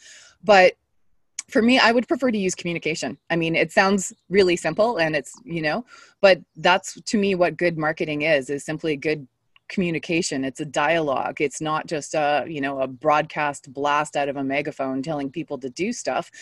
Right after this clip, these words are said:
I don't think that's super effective at all. I think it's actually, as much as humanly possible, trying to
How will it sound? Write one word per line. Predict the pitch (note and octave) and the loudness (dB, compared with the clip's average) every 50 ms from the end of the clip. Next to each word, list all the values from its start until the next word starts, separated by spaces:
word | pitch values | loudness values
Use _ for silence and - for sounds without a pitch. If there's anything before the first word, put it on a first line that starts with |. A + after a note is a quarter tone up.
| - - - - | -20 -18 -8 -4
I | |
don't | F3 E3 - | -4 -4 -4
think | - F3 - | -6 -6 -2
that's | E3+ D#3+ - - - - - | -2 -2 -2 -4 -16 -14 -14
super | - - G3+ - E3 D#3 D3 | -8 -8 -6 -4 -2 -2 -2
effective | D3 - E3 D#3+ - - - C#3 | -2 -2 -4 -4 -4 -6 -6 -4
at | C#3+ C#3 | -2 0
all. | E3 A3 G3 C#3 | 2 2 2 2
I | C#3+ D3 | 0 -2
think | D3+ - E3 D#3+ - | -2 -4 -8 -4 -4
it's | D3+ C#3+ - - - - - - - - - _ - | -4 -4 -4 -14 -20 -20 -20 -20 -20 -20 -20 _ 0
actually, | E3 E3+ F3+ - - G3 E3+ D#3 D#3 | 0 0 0 0 -2 0 2 2 2
as | D3+ C#3+ D#3 | 2 2 0
much | F#3+ G#3+ A#3+ - - | -2 -2 -2 0 -2
as | G3+ F3 - | -4 -4 -2
humanly | - B3+ C4 D4+ C4+ A#3 G3+ F3 | -2 0 0 2 2 0 0 -2
possible, | - - E3 A3+ B3+ - F#3+ D#3 C#3 D3 D#3 | -4 -4 -6 -6 -6 -6 -4 -4 -4 -4 -4
trying | - F#3 D#3 D#3 E3+ F3+ F3+ | -4 -6 -4 -4 -4 -4 -6
to | - - G#3 E3+ E3 E3 D#3+ D#3 | -4 -2 -2 0 0 -2 -4 -6